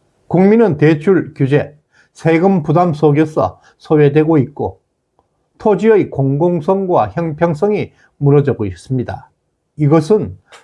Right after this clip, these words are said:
토지의 문제, 부동산의 문제가 아니라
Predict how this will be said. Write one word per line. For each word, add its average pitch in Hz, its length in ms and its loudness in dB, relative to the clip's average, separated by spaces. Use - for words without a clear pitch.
토지의 226 500 0
문제, 107 500 -4
부동산의 170 580 0
문제가 196 460 0
아니라 156 420 -2